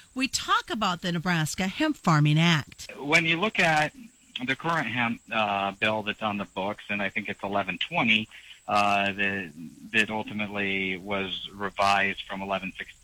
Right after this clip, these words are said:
Speaker 2: uh, uh, from six fifty-seven last year, there were some th-, changes that were made to L B six fifty-seven that really were not very farmer friendly. And that is our main focus, um,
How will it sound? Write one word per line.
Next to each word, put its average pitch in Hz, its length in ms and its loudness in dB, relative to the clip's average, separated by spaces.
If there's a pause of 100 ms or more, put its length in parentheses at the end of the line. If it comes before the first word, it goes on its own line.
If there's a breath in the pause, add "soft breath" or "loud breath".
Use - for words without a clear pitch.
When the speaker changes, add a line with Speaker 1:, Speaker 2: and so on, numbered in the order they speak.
Speaker 2:
uh, 90 260 -2 (220)
uh, 92 220 -4
from 98 200 -12
six - 260 -10
fifty-seven 95 560 -6
last 104 480 -2
year, 90 300 -4 (1080 loud breath)
there 151 100 4
were 160 120 2
some 143 260 -2
th-, 127 180 -12
changes 175 440 4
that 131 120 -4
were 123 100 0
made 160 280 4
to 135 60 -2
L 120 160 0
B 110 180 -2
six - 200 -8
fifty-seven 107 640 -4
that 101 120 -6
really 131 360 -4
were 110 140 -6
not 101 320 -4
very 92 260 -6
farmer 85 340 -12
friendly. 92 420 -6 (380 loud breath)
And 101 640 4
that 117 380 2
is 98 640 0 (260)
our 95 300 -2
main 98 300 0
focus, 95 500 -6 (160)
um, 87 640 -4